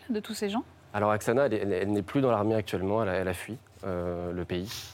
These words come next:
Speaker 2: Mais, euh, j'ai des nouvelles d'autres soldats, euh, dans cette brigade en particulier, t'en as, il y en a plusieurs qui sont morts,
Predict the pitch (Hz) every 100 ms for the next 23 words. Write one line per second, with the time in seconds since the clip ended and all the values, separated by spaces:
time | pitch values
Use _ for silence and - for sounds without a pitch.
0 | - - - 98 113 131 120 104 95 98
1 | 104 107 104 110 113 120 110 - 104 98
2 | 117 139 113 95 95 95 104 101 104 110
3 | 113 101 95 - - 90 95 104 95 92
4 | 90 98 101 92 98 95 113 98 95 127